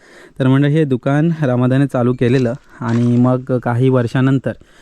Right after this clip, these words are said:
ते दुकान मग पुढे त्याने चालवलं नाही, बंद केलं. कारण रामादा आहे सुतारकाम करणारा माणूस, सुताराची म्हणजे जी काही कामं असतात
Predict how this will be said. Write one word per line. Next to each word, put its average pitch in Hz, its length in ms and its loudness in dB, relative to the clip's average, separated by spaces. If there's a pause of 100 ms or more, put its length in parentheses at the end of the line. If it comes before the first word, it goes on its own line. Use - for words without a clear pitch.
(360)
ते 123 200 2
दुकान 123 300 -2
मग 127 220 2
पुढे 123 180 0
त्याने 123 220 -2
चालवलं 123 440 0
नाही, 117 120 -2
बंद 120 260 2
केलं. 117 280 -6
कारण 120 460 -2 (220)
रामादा 123 420 0
आहे 131 280 -2
सुतारकाम 127 420 -2
करणारा 110 380 -4
माणूस, 110 300 -4 (1200)
सुताराची 131 600 -6
म्हणजे 127 240 -8
जी 123 140 -10
काही 135 160 -8
कामं 127 300 -8
असतात 123 240 -12